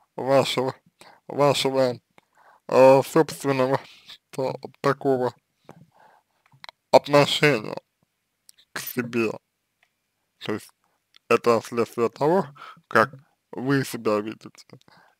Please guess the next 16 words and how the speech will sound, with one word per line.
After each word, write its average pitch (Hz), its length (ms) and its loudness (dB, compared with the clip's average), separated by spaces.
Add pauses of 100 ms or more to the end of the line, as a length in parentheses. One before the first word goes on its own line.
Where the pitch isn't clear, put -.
(100)
Я 254 80 -4
не 180 100 -2
думаю, 156 320 -4
что - 160 -4
это 120 200 -4
имеет, 120 400 -4 (680)
а, 120 520 6 (920)
имеет, 139 520 2 (280)
имеет 131 640 -2 (3000)
отношение 135 880 4
к 120 640 6 (680)
реальной, 135 800 6 (120)
к - 320 -2
реальному 147 520 4
положению 120 580 0
вещей. - 400 -10